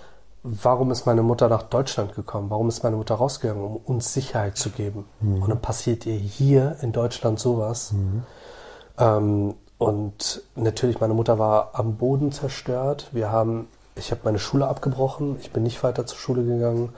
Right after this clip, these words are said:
Speaker 1: Ich war direkt in der Abi-Prüfungsphase.
Speaker 2: Krass.
Speaker 1: Hab alles eingestampft,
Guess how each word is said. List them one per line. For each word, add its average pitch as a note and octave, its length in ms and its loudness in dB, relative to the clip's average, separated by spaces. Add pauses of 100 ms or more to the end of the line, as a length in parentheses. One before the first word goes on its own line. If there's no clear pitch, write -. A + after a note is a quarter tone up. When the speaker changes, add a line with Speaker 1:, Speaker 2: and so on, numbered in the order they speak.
(240)
Speaker 1:
Ich - 100 -16
war A2+ 120 8
direkt A#2 480 0
in A#2 180 2
der G#2 320 2 (160)
Abi-Prüfungsphase. C#3 1600 2
Speaker 2:
Krass. - 400 0 (340)
Speaker 1:
Hab - 260 0
alles A#2+ 240 4
eingestampft, B2+ 840 2